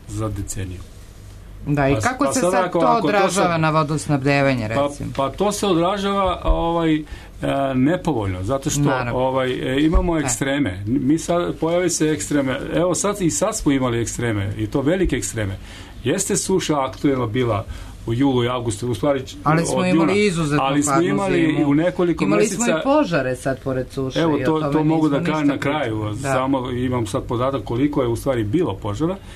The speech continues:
Speaker 2: Mhm.
Speaker 1: ali hoću da kažem, znači, bilo je, znači, u nekoliko, m, meseca, a, bilo je padavina koje su iznosili kao tri, e, mesečni padavine. Znači,
Speaker 2: Mhm.
Speaker 1: i sa jedne strane imamo suš-, e sad
Speaker 2: A koliko je bilo požara?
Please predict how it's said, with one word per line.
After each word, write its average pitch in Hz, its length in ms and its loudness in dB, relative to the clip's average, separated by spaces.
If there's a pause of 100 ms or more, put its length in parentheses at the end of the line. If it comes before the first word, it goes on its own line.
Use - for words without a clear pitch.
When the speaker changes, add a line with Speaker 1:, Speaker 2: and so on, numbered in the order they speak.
(120)
Speaker 2:
Mhm. 143 240 -2
Speaker 1:
ali 139 100 0
hoću 170 240 0
da 165 120 4
kažem, 127 420 -4
znači, 120 320 -4
bilo 180 320 2
je, 170 160 0 (300)
znači, 147 360 0
u 127 220 2
nekoliko, 131 880 0
m, 110 60 -4 (360)
meseca, 139 760 -2 (400)
a, 110 260 -2
bilo 139 280 2
je 131 80 -2 (240)
padavina 147 480 2 (200)
koje 131 220 -2
su - 200 -4
iznosili 135 540 0
kao 139 300 0
tri, 170 400 0 (220)
e, 143 80 -6 (280)
mesečni 113 440 -4
padavine. - 280 -14 (400)
Znači, 123 360 -2
Speaker 2:
Mhm. 135 120 -6
Speaker 1:
i 135 80 0
sa 123 120 0
jedne 170 160 4
strane 180 240 0
imamo 170 200 4
suš-, 190 380 0
e 156 120 0
sad 156 180 0
Speaker 2:
A 175 80 0
koliko 214 380 2
je 208 60 2
bilo 190 220 2
požara? 185 460 -2